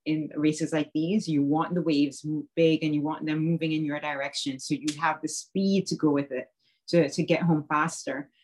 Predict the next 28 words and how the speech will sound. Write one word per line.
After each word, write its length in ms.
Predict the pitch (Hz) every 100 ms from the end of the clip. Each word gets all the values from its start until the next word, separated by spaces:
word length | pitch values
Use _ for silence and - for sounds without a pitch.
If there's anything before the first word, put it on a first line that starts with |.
| _ -
um, 460 | 147 143 143 139
get 160 | 151 160
to 60 | 156
the 120 | 147
finish 300 | 175 185 -
line. 340 | 156 143 139 151 _ _ _ -
And 380 | 151 151 151 147
we 120 | 175
were 100 | 170
experiencing 680 | 165 - 214 202 190 196 185
those 260 | 175 170
great 400 | - 165 165 156 -
conditions 580 | 185 165 - 156 151 -
for 100 | 156
the 100 | 156
first 360 | 143 143 - _ _
week 200 | 175 170
and 80 | 170
a 40 | 147
half, 340 | 143 143 -
two 180 | - 151
weeks. 260 | 165 156 -
And 140 | 151
then 140 | 147 135
all 140 | 156
of 60 | 160
a 40 |
sudden, 600 | 165 - 156 139 139 139